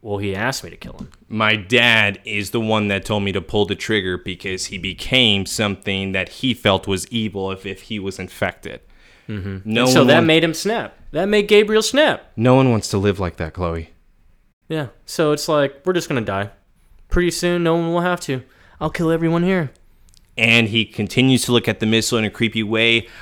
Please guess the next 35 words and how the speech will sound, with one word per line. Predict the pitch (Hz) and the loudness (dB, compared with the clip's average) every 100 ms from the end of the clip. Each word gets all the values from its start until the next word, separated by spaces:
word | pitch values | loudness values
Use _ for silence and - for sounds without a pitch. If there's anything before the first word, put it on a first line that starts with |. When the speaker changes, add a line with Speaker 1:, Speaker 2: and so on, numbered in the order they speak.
| - - | -12 0
Speaker 2:
Once | 127 135 | 2 2
again, | 135 131 135 143 139 135 - - | 0 0 2 2 0 -4 -14 -10
this | 135 143 151 | -4 -2 0
is | 170 160 | 0 0
why | 123 127 131 | 4 4 6
I | 135 | 6
enjoy | 139 143 135 113 110 | 6 4 4 2 2
the | 117 143 165 | 2 4 4
episode. | 202 202 - - 104 87 85 - | 4 2 0 -2 -6 -8 -14 -12
Speaker 1:
Mm. | 123 107 101 - - | -6 -4 -4 -8 -2
Speaker 2:
I | 135 151 170 180 185 - - - - | 0 2 0 0 -2 -4 -14 -18 -4
actually | 135 143 165 - 185 175 | -2 -2 -4 -2 2 2
Speaker 1:
I | 175 | 4
felt | 143 - | 2 2
that | 117 | 0
was | 110 | 0
coming. | 131 113 117 _ _ _ | -4 -6 -6 _ _ _
Speaker 2:
Yeah, | 156 160 160 | -12 -10 0
and | 180 180 | 2 4
this | 196 196 | 2 0
is | 208 170 | -4 0
where | 185 180 | 2 2
it | 170 | 0
ties | - 165 143 | -4 -4 -2
into | 208 226 | -2 0
me. | 196 160 151 | 0 0 -2
We're | 120 147 196 240 | -6 0 2 2
not | 285 240 233 226 | 2 0 -2 0
just | 208 208 | 0 0
playing | 220 208 208 | -4 0 0
around. | 190 202 202 147 | 0 0 0 0
We're | 190 | 0
getting | 170 165 202 226 220 185 147 156 | 0 0 0 0 -2 0 0 4
new | 180 226 | 4 4
facts. | 240 254 170 151 143 - | 2 4 4 4 0 -4